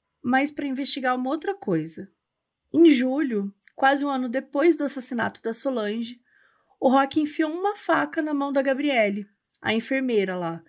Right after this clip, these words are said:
que supostamente tinha matado o filho congelado. Depois de quarenta e cinco minutos com um buraco na mão, agonizando, o Rock pegou uma faca e começou a cortar o braço dela do cotovelo pra baixo,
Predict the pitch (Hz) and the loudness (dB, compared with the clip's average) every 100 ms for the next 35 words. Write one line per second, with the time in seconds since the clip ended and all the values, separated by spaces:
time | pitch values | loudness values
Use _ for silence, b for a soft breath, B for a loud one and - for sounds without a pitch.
0 | b b _ 208 226 208 208 220 214 196 | b b _ -4 -4 0 -2 -2 -4 -4
1 | 202 - 214 208 208 202 190 220 - 190 | -6 -8 -6 -6 -4 -4 -4 -10 -8 -6
2 | 220 196 190 196 196 214 190 160 165 185 | -4 -6 -8 -8 -4 -2 -2 -4 -6 -14
3 | b b b b b b b 233 240 330 | b b b b b b b 2 6 4
4 | 320 320 330 339 403 349 311 285 240 233 | 4 2 2 4 2 2 0 0 0 -2
5 | - - 262 247 247 226 285 294 240 220 | -6 -10 -8 -2 2 2 0 -2 -4 -2
6 | 202 208 220 214 254 311 311 208 208 214 | -2 -2 -4 0 4 6 6 4 -2 -2
7 | 247 233 190 185 b b b b - 214 | -4 -4 -6 -10 b b b b -2 2
8 | 247 254 - 247 240 254 294 - 240 208 | 2 2 -2 0 0 -4 -4 0 0 0
9 | 208 254 254 _ - 269 294 294 285 311 | -6 -14 -14 _ -6 -4 -2 -2 0 0
10 | 311 330 302 269 262 285 277 233 208 196 | 2 0 0 0 2 0 -2 -2 0 0
11 | 214 214 240 269 285 247 269 311 330 330 | -4 -8 -8 -6 -4 0 0 2 2 2
12 | 214 180 185 - | 2 0 -2 -10